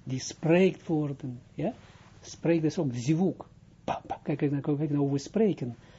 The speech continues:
Dat het net als, eh, het is, de lucht wordt doorgebroken, als het ware, ja. Dus, en dat is net ook zo, dat het op dezelfde manier is een geestelijk. Dan komt via de mond, komt weer naar het lagere, naar het lichaam.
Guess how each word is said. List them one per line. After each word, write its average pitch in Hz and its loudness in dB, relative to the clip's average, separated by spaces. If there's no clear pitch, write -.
Dat 147 -8
het 139 -4
net 170 2
als, 170 -2
eh, 151 0
het 147 -10
is, 143 -4
de 139 0
lucht 151 4
wordt 139 -4
doorgebroken, 147 6
als 123 -12
het 131 -10
ware, 117 -14
ja. 196 -6
Dus, 165 -20
en 151 -10
dat 143 -4
is 147 -6
net 269 2
ook 240 -2
zo, 220 2
dat 170 0
het 147 -2
op 139 -4
dezelfde 214 2
manier 170 2
is 175 0
een 175 0
geestelijk. 156 0
Dan 143 -4
komt 160 0
via 165 2
de 175 0
mond, 247 4
komt 196 -2
weer 220 0
naar 190 0
het 170 -2
lagere, 143 0
naar 180 0
het 160 -4
lichaam. 135 -10